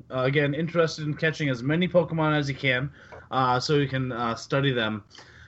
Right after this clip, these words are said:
Um, he,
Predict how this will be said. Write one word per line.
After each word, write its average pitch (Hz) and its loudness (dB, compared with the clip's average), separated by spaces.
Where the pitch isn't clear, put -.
Um, 131 2
he, 180 2